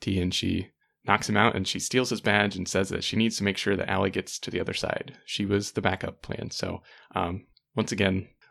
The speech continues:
Lucy cannot be trusted. <laughs> Um, and I, she, she does actually seem remorseful and sorry that she had to do this, but for whatever reason, um,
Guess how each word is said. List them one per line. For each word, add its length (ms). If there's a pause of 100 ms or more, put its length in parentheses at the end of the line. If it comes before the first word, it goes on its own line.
(120)
Lucy 440
cannot 440
be 120
trusted. 420 (180)
<laughs> 200
Um, 320 (320)
and 180
I, 320 (380)
she, 280
she 160
does 320
actually 380
seem 480
remorseful 560
and 140
sorry 300
that 120
she 320 (140)
had 280
to 60
do 140
this, 200
but 260 (300)
for 200
whatever 340
reason, 460 (360)
um, 340